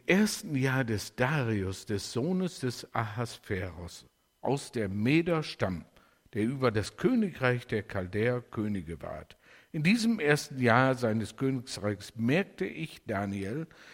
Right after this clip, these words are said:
in den Büchern, das ist, äh, Kapitel neun, Vers eins, ne? In den Büchern auf die Zahl der Jahre, wovon der Herr geredet hatte, zum Propheten Jeremia, dass Jerusalem sollte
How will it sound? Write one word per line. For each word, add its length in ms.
in 140
den 240
Büchern, 580
das 220
ist, 220
äh, 180
Kapitel 380
neun, 320
Vers 280
eins, 340
ne? 100
In 140
den 180
Büchern 600
auf 300
die 200
Zahl 480
der 180
Jahre, 600
wovon 400
der 140
Herr 260
geredet 640
hatte, 340
zum 320
Propheten 600
Jeremia, 720
dass 280
Jerusalem 880
sollte 420